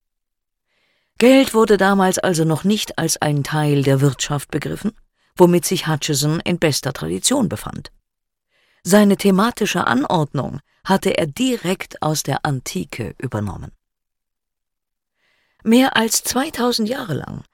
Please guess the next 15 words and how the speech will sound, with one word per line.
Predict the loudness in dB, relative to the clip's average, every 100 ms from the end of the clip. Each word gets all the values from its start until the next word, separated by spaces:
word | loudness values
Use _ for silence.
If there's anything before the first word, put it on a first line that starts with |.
| _ -4
hatten | 0 2
die | 4
Europäer | 4 4 2 2 2 2 2
in | 0 0
den | 0
immer | 0 2 2
gleichen, | 2 2 0 0 -2 -4 -6 _ 4
eher | 4 4 2 2
unökonomischen | 2 4 0 0 2 2 2 0 -2 -2
Kategorien | -2 -2 0 0 0 -4 -4
gedacht, | -6 -8 -12 -18 -20 _ _ _ _ _ _
bis | 2 4 2 -6 -2
Adam | -2 -2 -2
Smith | -2 -2 -6 -10
kam. | -14 -14